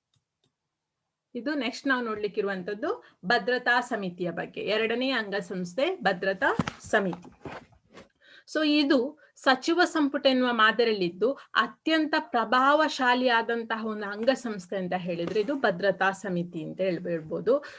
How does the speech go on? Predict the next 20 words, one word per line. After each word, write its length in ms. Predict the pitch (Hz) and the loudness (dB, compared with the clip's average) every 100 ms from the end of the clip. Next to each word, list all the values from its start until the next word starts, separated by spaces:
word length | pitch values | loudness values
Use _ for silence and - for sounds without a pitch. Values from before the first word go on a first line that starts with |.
| - | -4
So 140 | - 214 | 2 2
ಇದು 300 | 226 294 392 | 2 -2 -2
ಸಚಿವ 540 | - 277 277 311 330 | 2 0 2 2 2
ಸಂಪುಟದ 540 | 302 285 262 247 226 220 | 2 2 0 -2 -2 0
ಮಾದರಿಯಲ್ಲಿ 640 | 226 202 180 185 175 170 | 2 0 0 0 0 0
ಇರ್ತದೆ. 340 | 185 175 170 170 | -2 -4 -6 -2
ಅದನ್ನ 240 | 180 190 | -2 -2
ಬರ್ಕೊಳ್ಳಿ. 580 | 190 190 190 180 190 294 | -4 -6 -4 -2 0 -2
ಸಚಿವ 420 | - 202 170 220 | -6 -10 -4 -4
ಸಂಪುಟದ 540 | 214 214 180 180 175 196 | -4 -6 -8 -8 -8 -6
ಮಾದರಿಯಲ್ಲಿ 600 | 220 180 175 175 165 185 | -2 -2 -2 -2 -4 -6
ಕಾರ್ಯವನ್ನು 520 | 240 233 196 165 165 | -4 -2 -2 -2 -2
ನಿರ್ವಹಿಸುವುದು. 800 | 226 262 220 165 156 - - _ _ _ _ _ | 0 2 2 0 -6 -14 -20 _ _ _ _ _
ಫಸ್ಟ್ 280 | - 190 - | -8 -8 -4
ಪಾಯಿಂಟ್, 500 | - 185 180 262 349 - _ | 0 0 0 0 0 -4 _
ಸಚಿವ 400 | - 233 262 254 | -2 -2 2 2
ಸಂಪುಟದ 560 | 254 233 220 220 214 196 | 2 -2 -4 -4 -2 0
ರೀತಿಯಲ್ಲಿ 500 | 190 175 175 180 170 | -2 -4 -2 -2 -2
ಕಾರ್ಯವನ್ನು 880 | - 202 175 175 175 208 330 466 _ 214 | -2 -2 0 0 0 0 0 -2 _ 0
ನಿರ್ವಹಿಸುವುದು. 800 | 226 220 170 160 - - - | 4 4 2 -4 -10 -16 -18